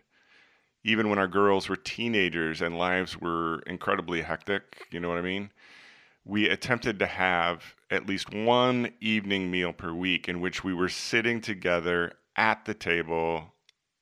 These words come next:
and engaged one another in conversation. Now our nest is empty, but even Wendy and I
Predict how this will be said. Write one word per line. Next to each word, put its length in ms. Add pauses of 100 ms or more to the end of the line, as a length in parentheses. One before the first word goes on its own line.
(120)
and 180
engaged 720
one 220
another 400
in 140
conversation. 840 (1200)
Now 560
our 140
nest 360
is 220
empty, 460
but 180
even 480
Wendy 400
and 100
I 600